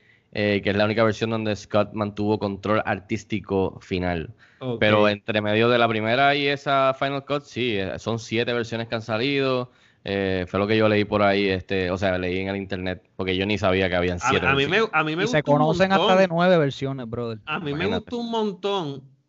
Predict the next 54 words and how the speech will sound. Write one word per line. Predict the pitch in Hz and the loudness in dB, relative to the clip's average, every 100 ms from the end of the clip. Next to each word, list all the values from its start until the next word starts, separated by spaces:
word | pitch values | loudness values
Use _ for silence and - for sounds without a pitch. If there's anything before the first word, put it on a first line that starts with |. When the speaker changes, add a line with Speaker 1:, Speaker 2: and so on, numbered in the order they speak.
| _ _ _ | _ _ _
Speaker 2:
lo | 127 131 | 0 2
del | 131 | 2
voiceover. | 120 147 160 131 127 156 104 - _ | 2 0 0 -2 0 0 -4 -12 _
A | 113 | -8
mí | 117 | -6
me, | 127 | -6
es-, | 143 139 135 | -8 -10 -8
eso, | 143 196 | -4 -4
eso | 135 131 | -4 -6
a | 180 | -4
mí | 180 | 0
me | 208 | 0
voló | 180 151 | 0 2
la | 156 | 4
cabeza. | 143 123 127 | 4 4 2
O | 117 | -2
sea, | 120 | -2
eso | 147 185 190 | -2 -2 0
fue | 220 | 2
una | 220 214 | 6 6
de | |
las | 196 | 6
cosas | - 208 | 4 -6
que | - 180 | -4 -4
más | 156 | -4
me | 185 | -4
gustó | 170 - | -8 -4
de | 156 | -4
la | 139 | 0
película. | 127 120 98 - - _ _ _ _ _ | -2 -2 -4 -6 -20 _ _ _ _ _
Porque | - 131 131 | -2 0 0
el | |
tipo | 143 170 175 | 0 -4 -2
está | 247 | 2
hablando, | 220 123 143 233 190 | 2 4 2 0 -2
o | 135 | -2
sea, | 127 | -4
el | |
tipo | 151 175 | -4 -4
está | 233 | 0
hablando | 226 233 233 | 0 2 0
desde | 196 180 | 0 -2
otro | 185 | -4
lugar. | 170 131 110 165 123 - | -4 -2 -2 -2 -4 -12
Es | 117 | -12
como | - 170 | -8 -4
una | 185 185 | -2 -2
bitácora. | 156 139 175 151 104 - _ _ _ _ _ | -2 0 -2 -4 -8 -12 _ _ _ _ _
O | - | -8
sea, | 117 | -6
¿tú | 98 | -6
me | |
Speaker 1:
Exacto. | 131 | -6
Speaker 2:
entiendes? | 143 139 123 107 | -8 -8 -8 -8